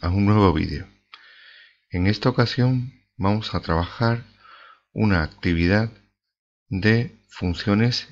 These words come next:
lineales, en la que se nos indica lo siguiente.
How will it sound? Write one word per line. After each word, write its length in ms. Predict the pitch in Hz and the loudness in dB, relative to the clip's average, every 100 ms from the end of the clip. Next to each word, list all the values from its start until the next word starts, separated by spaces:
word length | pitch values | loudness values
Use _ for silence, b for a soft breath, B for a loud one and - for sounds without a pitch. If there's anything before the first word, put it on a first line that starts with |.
| _ | _
lineales, 800 | - 92 92 95 85 69 71 - - _ - _ _ _ B B B B B B _ | -8 -2 0 4 2 0 -6 -14 -20 _ -20 _ _ _ B B B B B B _
en 240 | 104 107 | -2 0
la 100 | 113 | 0
que 580 | 113 - 120 120 - _ _ | 0 0 0 -2 -8 _ _
se 240 | - - 92 | -12 -4 -2
nos 260 | 92 92 | -2 -2
indica 500 | 87 87 95 - 98 - - | -4 -2 -2 -2 -4 -6 -6
lo 180 | 92 | -4
siguiente. 540 | 90 87 82 71 - | -4 -4 -4 -4 -8